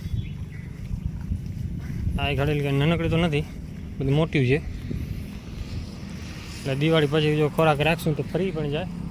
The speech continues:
એના માટે છે ને આપણે દઈ દેવો છે. કેમ કે આપણે સંબંધમાં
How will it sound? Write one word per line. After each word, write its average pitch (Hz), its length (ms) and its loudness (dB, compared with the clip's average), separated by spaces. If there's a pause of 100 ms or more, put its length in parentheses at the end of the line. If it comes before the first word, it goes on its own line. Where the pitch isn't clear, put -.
(460)
એના 170 180 -2
માટે 165 240 -2
છે 180 120 -4
ને 180 80 -2
આપણે 147 200 -2
દઈ 151 140 -2
દેવો 135 220 -2
છે. 139 120 -6 (1600)
કેમ - 80 -4
કે 139 100 -4
આપણે 147 200 -4
સંબંધમાં 170 640 -2